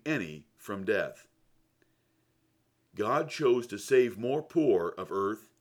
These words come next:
to eternal life than he did of the rich. Believe it. Poor believers should rejoice in this wonderful news.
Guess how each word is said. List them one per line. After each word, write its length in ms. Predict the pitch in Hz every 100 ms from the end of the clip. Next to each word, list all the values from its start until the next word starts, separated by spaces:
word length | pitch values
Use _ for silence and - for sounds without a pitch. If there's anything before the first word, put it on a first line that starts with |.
| _
to 140 | 113
eternal 400 | 104 - 110 101
life 340 | 95 101 123 - _ _ _ -
than 100 | 98
he 100 | 98
did 160 | 113
of 120 | 120
the 100 | 107
rich. 460 | 104 120 76 - - _ _ _ _ _ _ _ _ _ _ -
Believe 340 | 92 113 117
it. 220 | 76 - _ _ - _ _ _ _ _ _ _
Poor 260 | - 143 143
believers 520 | 113 120 151 110 107
should 180 | 123 104
rejoice 580 | 107 98 131 143 139 104
in 80 | 95
this 160 | 92
wonderful 440 | 92 104 92 - 92
news. 480 | 95 82 69 -